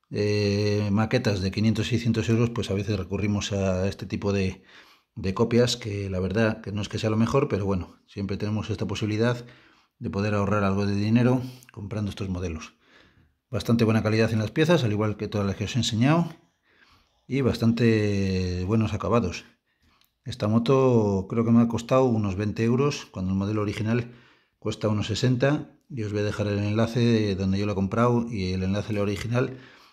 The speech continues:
en la descripción del vídeo y en el mensaje anclado por si queréis echar un vistacillo y os interesa comprar este modelo. Si os gusta este tipo de maquetas, en la, el vídeo en mi canal,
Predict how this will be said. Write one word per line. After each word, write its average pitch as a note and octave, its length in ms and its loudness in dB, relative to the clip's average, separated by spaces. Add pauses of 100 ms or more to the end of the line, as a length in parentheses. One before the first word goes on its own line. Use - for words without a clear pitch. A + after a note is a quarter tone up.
(560)
en G2 460 2
la F#2 80 2
descripción G#2+ 320 0
del A#2+ 140 4
vídeo D#3+ 320 4
y C3+ 80 2
en A2+ 40 4
el G#2+ 140 0
mensaje G#2 420 -2
anclado C#3 300 4
por A#2+ 100 -2
si G#2+ 80 -4
queréis G#2 200 -2
echar G2+ 180 -2
un G2+ 80 -2
vistacillo C#3 580 0 (800)
y B2+ 200 2
os A#2+ 160 2
interesa A#2+ 720 0
comprar G2+ 320 -4
este - 160 -8
modelo. E2+ 340 -6 (1300)
Si - 220 -8
os F#2 100 -2
gusta G#2 380 0
este F#2+ 160 -4
tipo F#2+ 220 -4
de G2 100 0
maquetas, C#3+ 640 0 (220)
en A2 80 -8
la, F#2+ 340 -2
el F#2 100 -4
vídeo G#2+ 380 0
en G2+ 100 0
mi G2 120 0
canal, A#2+ 380 2